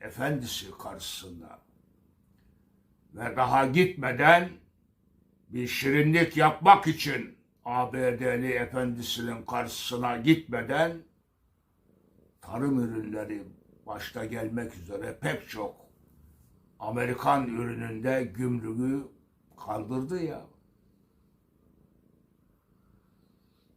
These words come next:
Ne demek bu ya arkadaşlar? Bizim başta çiftçimiz olmak üzere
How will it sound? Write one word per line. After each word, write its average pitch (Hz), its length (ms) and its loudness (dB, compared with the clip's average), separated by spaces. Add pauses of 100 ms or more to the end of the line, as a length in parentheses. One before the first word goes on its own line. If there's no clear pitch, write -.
(280)
Ne 123 200 -6
demek 190 380 -4
bu 185 80 -6
ya 165 300 -8 (120)
arkadaşlar? - 680 -12 (1120)
Bizim 110 460 -4
başta 131 400 -2 (280)
çiftçimiz 143 800 -2
olmak 131 500 -2
üzere 104 500 -10